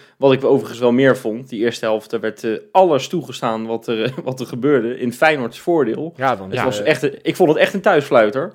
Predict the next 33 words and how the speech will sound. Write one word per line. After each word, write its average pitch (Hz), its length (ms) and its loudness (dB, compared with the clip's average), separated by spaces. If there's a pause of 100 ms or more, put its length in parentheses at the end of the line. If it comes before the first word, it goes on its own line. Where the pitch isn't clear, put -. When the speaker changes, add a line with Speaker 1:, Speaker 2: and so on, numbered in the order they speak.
(220)
Speaker 3:
Ja. 117 180 0
Speaker 1:
En 151 60 2
dat 147 120 2
zeg 151 180 2
ik 185 140 4
als - 160 0
Feyenoord, 147 420 2
eh, 131 120 4
supporter. 131 400 2
Speaker 3:
Ook 135 80 2
die 127 80 -2
gele 139 200 2
kaarten 131 360 0
die 123 80 -2
hij 120 80 0
heel 139 180 4
snel 123 220 0
gaf, 117 260 -4
terwijl 113 240 -4
ik - 60 0
Speaker 1:
Ja, 110 160 6
Speaker 3:
dacht, 120 220 4
Speaker 1:
het 110 120 0
was 131 80 2
Speaker 2:
binnen 143 160 4
Speaker 1:
echt, 139 100 2
Speaker 2:
twaalf 156 140 8
Speaker 1:
eh, 135 60 4
Speaker 2:
minuten 160 240 0
lagen 160 240 0
er 151 80 -8
twee, 143 360 -2
eh. 95 100 -6